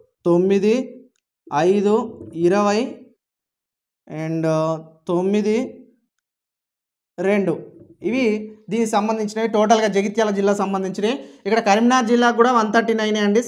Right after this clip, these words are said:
సేమ్ as usual-గా అన్ని సిక్స్ పర్సెంట్ ఏవైతే ఉన్నాయో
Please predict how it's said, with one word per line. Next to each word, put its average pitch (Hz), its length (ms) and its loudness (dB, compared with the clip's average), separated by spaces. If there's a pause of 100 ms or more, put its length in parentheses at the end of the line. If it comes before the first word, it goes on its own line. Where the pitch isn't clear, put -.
సేమ్ 220 220 2 (140)
as 208 160 0
usual-గా 226 360 2 (440)
అన్ని 226 340 2
సిక్స్ - 220 -6
పర్సెంట్ 233 340 2
ఏవైతే 220 340 6
ఉన్నాయో 220 240 6